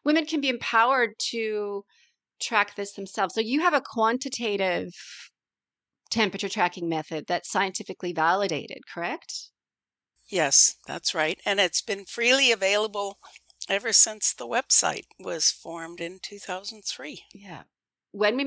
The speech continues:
Speaker 1: when we ovulate and then make progesterone, our body temperature goes up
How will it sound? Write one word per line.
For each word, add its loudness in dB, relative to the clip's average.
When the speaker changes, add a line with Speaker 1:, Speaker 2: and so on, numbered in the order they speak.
Speaker 1:
when 2
we 0
ovulate 2
and -4
then -4
make -2
progesterone, -6
our -2
body -2
temperature -4
goes -4
up 2